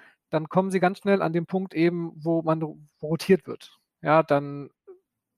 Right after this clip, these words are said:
schafft man's nicht mehr, dann macht man's nebenbei, dann passieren Fehler. Und dann wird's stressig.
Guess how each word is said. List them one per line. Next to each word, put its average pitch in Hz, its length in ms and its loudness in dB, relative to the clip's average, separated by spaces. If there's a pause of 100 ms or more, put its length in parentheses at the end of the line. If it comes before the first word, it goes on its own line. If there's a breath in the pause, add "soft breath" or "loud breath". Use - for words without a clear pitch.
(180)
schafft 175 160 0
man's 190 160 -2
nicht 165 140 -6
mehr, 170 160 6
dann 151 100 0
macht - 160 -2
man's 160 160 -6
nebenbei, 165 460 4
dann 151 160 0
passieren 160 320 -8
Fehler. 175 420 4 (840 loud breath)
Und 156 60 -4
dann 160 100 4
wird's 165 160 -6
stressig. - 480 -8